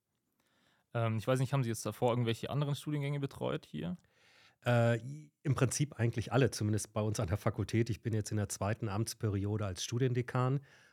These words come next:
Speaker 2: und somit auch verantwortlich, äh, in, ich sag's mal in Klammern, für die Lehre an der Fakultät. Äh, nicht als Studiengangleiter oder Studiengangfachberater, sondern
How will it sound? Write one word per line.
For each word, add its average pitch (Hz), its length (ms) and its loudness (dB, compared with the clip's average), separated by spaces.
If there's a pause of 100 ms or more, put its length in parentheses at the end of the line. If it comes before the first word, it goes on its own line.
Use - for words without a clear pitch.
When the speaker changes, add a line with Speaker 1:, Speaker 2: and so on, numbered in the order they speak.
Speaker 2:
und 101 220 -4
somit 107 240 2
auch 101 180 -2
verantwortlich, 107 960 -4
äh, 104 260 -6
in, 107 300 -8 (100)
ich 113 140 -16
sag's 95 200 -2
mal 90 120 -6
in 85 100 -12
Klammern, 95 420 -4
für - 200 -8
die 92 140 -4
Lehre 101 340 -4
an 95 80 -6
der 98 100 -4
Fakultät. 101 580 -6 (440)
Äh, 104 200 0
nicht 131 220 2
als 117 160 -2
Studiengangleiter 117 1080 0
oder 101 320 -4 (240)
Studiengangfachberater, 107 1120 -2
sondern 95 640 -6